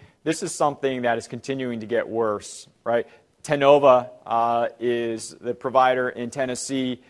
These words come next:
that is stopping the use of opioids for the treatment of long-term chronic pain. And this is what I refer to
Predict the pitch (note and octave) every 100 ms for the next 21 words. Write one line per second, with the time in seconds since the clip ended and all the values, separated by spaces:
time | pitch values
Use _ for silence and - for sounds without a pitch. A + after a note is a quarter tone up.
0 | _ _ _ A#2+ B2 B2 B2 B2 A#2+ A2+
1 | _ _ - - - C#3+ D3 - D#3+ D#3+
2 | D#3+ D#3+ _ - A#2+ C3 C3 B2 C3+ C#3
3 | B2 A2+ G#2+ A2+ A#2+ A#2 - C#3 B2 A#2
4 | A2 - _ _ - A#2 A#2+ B2 B2 B2
5 | A#2 - A#2 A2+ - A#2+ G2 G2 A2+ A#2+
6 | C#3+ C3+ C#3 C3+ D3+ D3 D#3+ D#3+ - B2
7 | B2